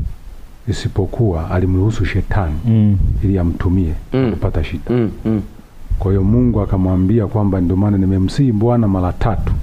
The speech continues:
Speaker 2: Mm.
Speaker 1: lakini akaniambia, 'Neema yangu yatosha.'" Kwa hiyo wakati mwingine kwenye magonjwa kama haya, ukiishi wewe salama tu, mke wako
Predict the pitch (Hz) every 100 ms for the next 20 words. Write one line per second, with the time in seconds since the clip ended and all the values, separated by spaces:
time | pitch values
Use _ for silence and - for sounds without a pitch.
0 | - 101 101 98 92 87 - 104 104 92
1 | 87 87 85 90 85 85 82 80 80 82
2 | 80 - 78 73 - - - - - -
3 | - - - - - - - 127 143 127
4 | 151 151 120 120 127 143 131 123 120 113
5 | 113 113 110 110 101 104 147 143 117 127
6 | 120 98 107 101 104 107 - 120 147 -
7 | 110 117 113 - - 98 104 98 87 -
8 | - 82 - - - - - - - -
9 | - - - - - - - - - -
10 | - - - - - - - 107 98 -
11 | 90 110 110 - 98